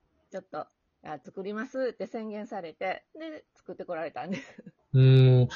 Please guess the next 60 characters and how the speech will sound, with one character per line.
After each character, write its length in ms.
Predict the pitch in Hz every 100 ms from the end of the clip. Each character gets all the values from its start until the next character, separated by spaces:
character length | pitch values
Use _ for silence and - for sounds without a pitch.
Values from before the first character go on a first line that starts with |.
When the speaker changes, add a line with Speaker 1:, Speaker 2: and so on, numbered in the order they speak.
| -
Speaker 2:
あ、 140 | 160 165
あ 60 |
の、 180 | 151 156
こ 120 | 139
の 80 | 190
間 140 | 185 180
ピ 100 | 180
ア 60 |
ニ 120 | 180 175
ス 120 | -
ト 160 | 131
の、 340 | 113 104 98 101
あ 60 | 95
の、 400 | 98 98 95 95
Speaker 1:
は 120 | 92
い。 60 | 90
Speaker 2:
方 180 | - 110
と 100 | 98
話 260 | 110 113 107
し 20 |
た 120 | 98
ん 20 |
だ 80 | 92
け 60 | 92
ど、 80 | - -
四 280 | 156 269 311
百 280 | - 151 120
四 240 | 139 226
十 180 | 170 135
三 280 | - 190 175
っ 40 |
て 140 | - 180
い 60 |
う 100 | 123
微 160 | 104 139
妙 260 | 160 180
な、 240 | 180 175 - - -
ち 120 | -
ょ 40 |
っ 20 | 269
と 80 |
高 300 | 143 139 175
め 120 | 180 175
に 60 |
合 100 | 170
わ 100 | 170
せ 120 | 160 160
る 120 | 135
と 100 | 107
か 80 | 101
な 120 | 98
ん 20 |
か 180 | 101 101 - - -
い 60 |
う 60 | 131
こ 120 | 123
と 80 | 117
し 40 |
て 120 | - 101
て、 300 | 113 104